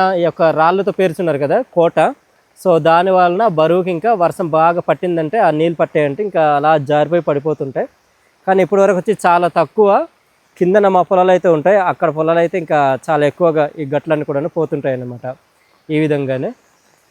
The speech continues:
ఇంకా దీనికంటే ఇంకా ఎక్కువ వాటర్ అయితే వస్తుంటుంది పొలాల నుంచి. చూడ్డానికి అయితే బాగానే ఉంది, కానీ ఒక్కొక్కసారి ఎక్కువ వర్షం రావడం వల్ల ఇలా గట్లు పడిపోతే మాత్రం చాలా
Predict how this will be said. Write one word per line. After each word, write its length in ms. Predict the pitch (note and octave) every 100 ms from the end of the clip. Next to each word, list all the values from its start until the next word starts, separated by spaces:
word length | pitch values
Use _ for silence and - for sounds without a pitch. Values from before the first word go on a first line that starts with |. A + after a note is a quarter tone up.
| -
ఇంకా 180 | D3+ F#3+ F3 D#3+ D3
దీనికంటే 440 | E3+ G3 G#3 G#3 G#3
ఇంకా 120 | G3 F3+
ఎక్కువ 200 | - A3+ G#3+
వాటర్ 220 | G3 G3+
అయితే 120 | G#3+ G#3+
వస్తుంటుంది 440 | F3+ G#3+ G3+ F#3 A3+ -
పొలాల 220 | F3+ F#3 F#3+
నుంచి. 220 | F3 A3 E4 - _ _ _ -
చూడ్డానికి 440 | A#3 G#3 A#3+ A3+
అయితే 140 | A3+ C4+ G#3
బాగానే 260 | G3+ G#3+ A3+ G3+
ఉంది, 180 | G3 E4 _ _ _ _
కానీ 160 | G#3 A3
ఒక్కొక్కసారి 400 | F#3 F#3+ - G#3+ G3
ఎక్కువ 160 | A3 G#3+
వర్షం 200 | F#3+ G3+ G3
రావడం 200 | F#3+ F#3
వల్ల 120 | F#3 A#3+
ఇలా 120 | F#3+ E3 D3
గట్లు 200 | D3+ F#3
పడిపోతే 320 | F3+ E3 E3+ D#3+
మాత్రం 220 | D3+ F3+ G3+ E3+
చాలా 220 | D#3+